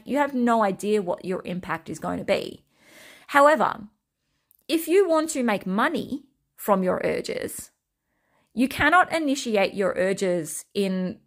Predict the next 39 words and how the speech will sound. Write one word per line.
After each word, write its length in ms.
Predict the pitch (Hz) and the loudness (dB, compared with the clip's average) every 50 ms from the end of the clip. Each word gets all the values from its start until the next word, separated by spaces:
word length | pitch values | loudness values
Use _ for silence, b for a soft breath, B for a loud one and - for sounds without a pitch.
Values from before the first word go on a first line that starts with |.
| - 175 | -16 -2
darkness 800 | - 202 180 165 - - - - - 285 - - - - - - - | 0 2 2 2 0 -2 -8 -6 -6 -6 -6 -6 -8 -8 -10 -8 -6
and 180 | - 202 190 - | -4 -4 -4 -4
in 540 | - 185 185 180 180 180 175 175 175 - - | -6 -6 -6 -4 -4 -4 -4 -6 -6 -8 -6
the 120 | - - | -6 -6
quiet 640 | - - - 180 175 175 165 - - 254 269 - - - | -6 -4 -2 2 2 4 4 2 2 0 0 -2 -6 -4
and 220 | 202 202 190 - - | -4 -4 -4 -6 -8
in 240 | 196 190 190 190 185 | -6 -6 -4 -4 -4
the 80 | 185 | -6
private 380 | - - 214 190 185 190 180 - | -6 -2 2 4 4 4 2 -2
little 180 | 190 185 180 | -2 -4 -4
corner 300 | 170 - 190 180 175 175 | -4 -4 -4 -4 -2 -2
and 120 | 175 180 185 | -2 -2 0
not 180 | 190 180 - - | -2 -2 0 0
ever 180 | 202 202 208 | 0 0 2
let 200 | 220 220 196 160 - | 2 2 2 0 0
anybody 480 | - 190 175 180 165 185 175 170 165 | -4 -6 -6 -4 -2 -2 -2 -2 -4
see 300 | 160 - - 302 311 262 | -6 -6 -4 -2 0 0
it 100 | - - - | 0 0 0
and 220 | - 190 202 208 | -2 -2 0 0
then 220 | 233 254 247 208 - | 2 2 0 0 -2
expect 400 | 196 190 - - - 208 208 - | -4 -6 -6 -4 -4 -4 -2 -4
that 180 | 156 - - | -6 -6 -6
somehow 420 | - - 285 277 339 339 233 196 175 | -6 -4 -4 -4 -2 -2 0 0 0
the 100 | 165 180 | -2 -4
universe 500 | 165 185 185 190 180 175 170 160 165 175 | -4 -4 -4 -2 0 0 -2 -2 -4 -8
is 80 | - | -8
gonna 160 | - 170 175 | -8 -8 -4
be 120 | 170 180 175 | -2 0 0
able 160 | 165 165 165 | 0 0 -2
to 180 | - - - - _ - | -4 -8 -12 -10 _ 4
orchestrate 720 | 151 220 311 320 - 277 269 - - - 165 156 156 - | 6 6 6 4 0 -6 -6 -6 -6 -4 -2 -2 -2 -4
money 400 | - 190 185 190 190 190 190 185 | -4 -4 0 0 0 0 0 -4
to 140 | 185 - 214 | -6 -8 -10
come 200 | - 202 180 170 | -6 -4 -4 -4
into 240 | 170 165 165 - 202 | -4 -8 -8 -8 -6
your 160 | 170 160 151 | -4 -4 -4
pocket 380 | - - - 196 - - - - | -4 -4 -6 -6 -4 -6 -10 -8
from 200 | - 165 - - | -8 -8 -6 -4
that. 200 | - - - | -4 -4 -4